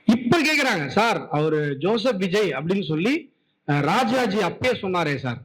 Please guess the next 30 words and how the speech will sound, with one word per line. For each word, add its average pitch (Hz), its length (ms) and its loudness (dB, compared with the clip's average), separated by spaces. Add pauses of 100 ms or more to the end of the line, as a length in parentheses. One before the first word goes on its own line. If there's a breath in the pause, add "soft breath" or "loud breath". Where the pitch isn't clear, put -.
(500)
ஏங்க, 175 160 4
அவரு 180 480 0
சொல்லலைங்க, 214 840 0
அவரு 180 500 0
லெட்டர் 190 400 -2
பேர்லயே 233 320 2
அப்படிதாங்க 196 360 -2
இருக்கும். 202 260 0
லெட்டர் 226 300 0
பேர் 262 160 0
எடுத்து 208 380 -2
காட்டினாருங்க, 226 560 0
அவ்வளவுதாங்க. 170 680 -2 (800 soft breath)
இது 202 160 4
என்னங்க, 285 280 2
நல்ல 262 360 2
பேர் 285 260 0
தானங்க, 185 300 -2
ஜோசப்ன்றது 233 520 0
அழகா 240 400 0
தானங்க 214 280 -2
இருக்கு, 160 180 -2
அதுல 175 160 0
என்னங்க 240 280 0
தப்பு 170 320 -4
இருக்கு? 185 160 -2
ஏங்க 254 200 2
அதை 196 200 -2
மறைக்கணும்னு 185 340 -2
நினைக்கிறீங்க? 156 560 0